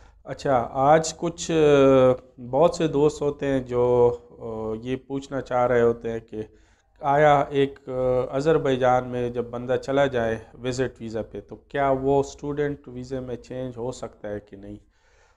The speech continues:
तो मैं उनके लिए बताता चलूँ कि जितना मुझे इन्फॉर्मेशन है,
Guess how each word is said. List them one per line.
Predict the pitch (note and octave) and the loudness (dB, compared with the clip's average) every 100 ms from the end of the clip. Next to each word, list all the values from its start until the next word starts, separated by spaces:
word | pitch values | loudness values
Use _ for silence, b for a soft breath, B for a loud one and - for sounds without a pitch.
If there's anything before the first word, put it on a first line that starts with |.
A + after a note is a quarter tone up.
| b | b
तो | D3+ D3 D3 D3 | -4 0 2 2
मैं | D3 E3 F3+ | 2 2 4
उनके | F3 E3+ E3+ | 2 -2 -2
लिए | E3+ C#3+ | 2 2
बताता | C3+ C#3+ D3 D#3+ | 0 0 -2 -2
चलूँ | D3 D#3 D3+ D3+ | -6 -6 -6 -6
कि | C#3+ A#2+ | -8 -10
जितना | A#2+ C3 C3 | -10 -10 -8
मुझे | C#3 E3 D#3+ | -4 0 0
इन्फॉर्मेशन | D#3+ C#3 C#3 C3+ C#3+ C3+ | 0 -4 -4 -6 -6 -4
है, | C3+ C3+ C3 | 0 0 -2